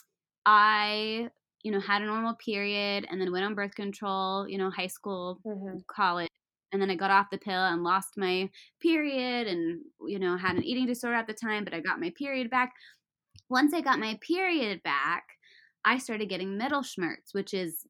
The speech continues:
Speaker 1: pain, ovulation pains.
Speaker 2: Mm-hmm.
Speaker 1: And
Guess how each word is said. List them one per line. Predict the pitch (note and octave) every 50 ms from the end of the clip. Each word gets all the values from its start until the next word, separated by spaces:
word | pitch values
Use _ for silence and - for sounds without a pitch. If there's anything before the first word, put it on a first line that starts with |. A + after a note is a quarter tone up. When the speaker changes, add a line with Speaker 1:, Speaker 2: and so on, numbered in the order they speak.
| _ -
Speaker 1:
pain, | - - - A3+ G#3 G#3 G#3 G#3 G#3 A3 A3 -
ovulation | F#3 F#3+ F3+ G3+ G3+ A3+ B3+ D#4+ E4 - C4+ G#3+ F#3+
pains. | - - F#3 E3+ D3+ - - - - G#3
Speaker 2:
Mm-hmm. | G3+ G3 G3
Speaker 1:
And | G3 G3